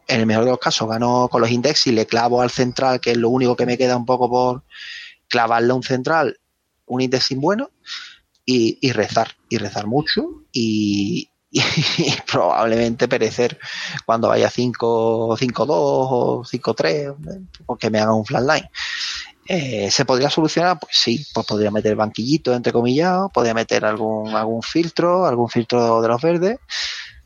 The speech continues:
pero bueno, pero yo prefiero divertirme y ya está. Y si me mata, porque como tampoco lo llevo torneo, pues tampoco me he planteado una versión torneo de este mazo, ¿vale?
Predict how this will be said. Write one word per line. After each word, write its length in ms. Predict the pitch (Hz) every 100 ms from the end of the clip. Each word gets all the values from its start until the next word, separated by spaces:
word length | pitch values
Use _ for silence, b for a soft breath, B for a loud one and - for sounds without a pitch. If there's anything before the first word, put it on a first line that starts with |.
| _ - _ _
pero 180 | - 120
bueno, 200 | - - -
pero 140 | 107
yo 100 | 113
prefiero 220 | 117 - 120
divertirme 420 | 117 107 135 117
y 20 |
ya 40 |
está. 180 | 113 107
Y 20 |
si 160 | - 107
me 180 | 107 107
mata, 240 | 110 113
porque 180 | 113 110
como 140 | 117 110
tampoco 280 | 113 120
lo 80 | 123
llevo 220 | 127 120
torneo, 440 | 117 123 127 135 135
pues 120 | 135
tampoco 240 | 113 120
me 80 | 127
he 20 |
planteado 400 | 123 123 123 117
una 140 | 120 117
versión 340 | 113 - 117
torneo 320 | 113 110 110
de 80 | 113
este 140 | 113 117
mazo, 360 | 117 - - 120
¿vale? 160 | 131